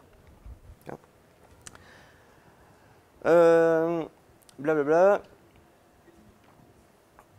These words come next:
Donc évidemment, on a toutes les, tous les concepts de liberté d'usage, copie, diffusion, transformation et interdiction d'appropriation exclusive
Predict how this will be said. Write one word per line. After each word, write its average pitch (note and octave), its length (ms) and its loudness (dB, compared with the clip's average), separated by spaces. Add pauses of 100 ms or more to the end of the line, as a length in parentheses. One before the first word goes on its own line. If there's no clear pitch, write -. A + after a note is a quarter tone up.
(720)
Donc E3+ 180 -2
évidemment, D3+ 380 4
on E3 60 4
a D3+ 80 4
toutes D3+ 200 -14
les, D3+ 100 -4
tous - 160 -10
les D3 80 -2
concepts D3+ 340 -2
de D#3 60 2
liberté F3 440 2
d'usage, D3+ 500 4
copie, E3+ 340 -6
diffusion, E3 840 -2
transformation F#3+ 1040 0 (1300)
et F3+ 120 4
interdiction F3 480 2
d'appropriation F3+ 720 2
exclusive D3+ 800 -6